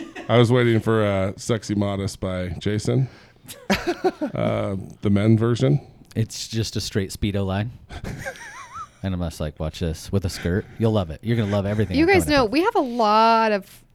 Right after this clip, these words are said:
Speaker 4: exciting things coming right now. There's a lot of cool things. And we didn't even barely, we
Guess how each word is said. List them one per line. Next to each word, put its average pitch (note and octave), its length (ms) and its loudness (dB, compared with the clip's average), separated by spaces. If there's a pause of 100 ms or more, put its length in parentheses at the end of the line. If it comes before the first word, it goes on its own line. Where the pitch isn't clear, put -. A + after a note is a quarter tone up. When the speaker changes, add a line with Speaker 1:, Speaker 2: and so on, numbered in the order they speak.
Speaker 4:
exciting G3 580 -2
things G3 380 -4
coming F3+ 440 -6
right - 220 -4
now. F#3+ 220 -4
There's G3+ 200 -8
a A3+ 40 -10
lot F#3+ 240 -2
of G3 100 -8
cool F#3+ 200 -8
things. F#3 420 -6
And G3 180 -6
we A#3+ 140 -2
didn't E4+ 180 2
even A3 140 -2
barely, G#3 560 2
we A3 160 -4